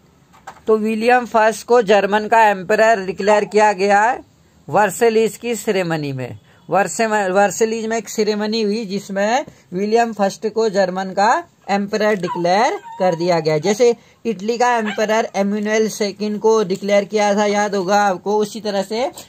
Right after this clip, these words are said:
जर्मन का एम्परर विलियम फर्स्ट को डिक्लेयर कर दिया गया था। इस तरीके से I taught you the two questions here। I hope you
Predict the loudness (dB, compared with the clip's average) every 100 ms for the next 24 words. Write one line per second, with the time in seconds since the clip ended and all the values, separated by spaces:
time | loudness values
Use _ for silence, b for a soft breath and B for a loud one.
0 | -6 -4 -2 -4 -4 0 0 0 -6 -4
1 | 0 0 -2 b b -16 -6 -4 0 2
2 | 2 0 -2 0 -4 -2 -2 0 2 2
3 | 2 0 0 0 0 0 -2 -2 -4 -6
4 | -4 -6 0 0 2 2 0 0 0 2
5 | 0 -4 b b b b b b 0 0
6 | 4 4 4 2 2 0 0 2 0 0
7 | -2 -2 0 4 4 4 2 4 6 6
8 | 4 2 0